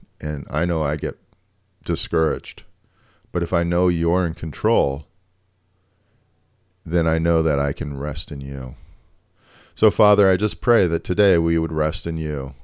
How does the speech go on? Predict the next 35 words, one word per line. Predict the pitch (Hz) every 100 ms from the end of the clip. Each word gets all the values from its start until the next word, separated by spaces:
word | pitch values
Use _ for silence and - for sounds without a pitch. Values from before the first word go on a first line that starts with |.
| _ _
I | 80
pray | - 104
that | 101 90
we | 87
would | 85
look | 82 113 -
to | 107
you | 82 67 65 82 _ _ _ _
and | 82
we'd | 85 80
be | 71 80
obedient | 73 80 85 85 76 -
to | 76
your | 73
word, | 67 73 73 69 - - - _
that | 82
we'd | 82
be | 71
obedient | 82 71 90 95 82 69
to | 71
your | 69
desire, | 64 62 64 85 76 64 - _ _ _ -
and | 85
that | 82
we | 90
would | 92
love | 78 80 78
you | 76 69
completely. | 65 - 71 76 73 69 60 - _ _ _
I | 82
thank | - 95 104
you |
for | 92 87
loving | 76 71 71
us. | 76 82 73 - -